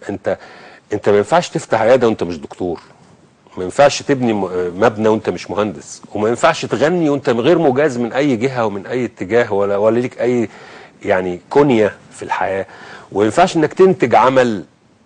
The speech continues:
وأنت غير مؤهل ثقافيا إنك تع-، تمارس عمل زي ده. حضرتك معاك قرشين، هاتهم لجهة في الدولة هي اللي تتولى ده،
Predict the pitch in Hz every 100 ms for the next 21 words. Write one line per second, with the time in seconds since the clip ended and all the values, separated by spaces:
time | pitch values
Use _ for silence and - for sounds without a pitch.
0 | _ - 131 143 120 165 147 135 160 123
1 | 104 95 82 _ _ _ _ - - -
2 | - 127 117 98 92 - 101 95 113 -
3 | 107 135 101 95 95 87 - 73 - 135
4 | 123 139 - 110 - 180 175 - - _
5 | 143 180 170 202 202 170 - _ _ _
6 | _ _ - 92 107 95 151 123 - 90
7 | 92 160 185 180 175 175 139 131 120 127
8 | 147 180 160 131 170